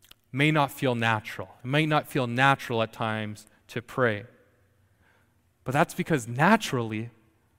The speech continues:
we are alienated with God. We have sin. But with humility and heartfelt longing, we can pray to God. It might go something like this,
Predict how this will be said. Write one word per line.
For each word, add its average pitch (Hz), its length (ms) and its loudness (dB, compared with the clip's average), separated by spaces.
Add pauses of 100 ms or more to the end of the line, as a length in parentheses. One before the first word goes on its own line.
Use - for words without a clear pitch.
(120)
we 131 100 -2
are 127 100 -2
alienated 135 500 -2
with 120 180 -8
God. 123 240 -4
We 120 100 -6
have 123 160 -8
sin. 143 440 -4 (1500)
But 131 120 0
with 147 200 2
humility 156 720 6 (220)
and 135 100 -6
heartfelt 180 500 6
longing, 151 600 6 (500)
we 185 420 4
can 175 220 -4
pray 165 260 -2
to 160 120 -4
God. 156 420 0 (880)
It 147 60 -2
might 185 200 6
go 180 120 2
something 175 260 2
like 175 140 2
this, 185 200 2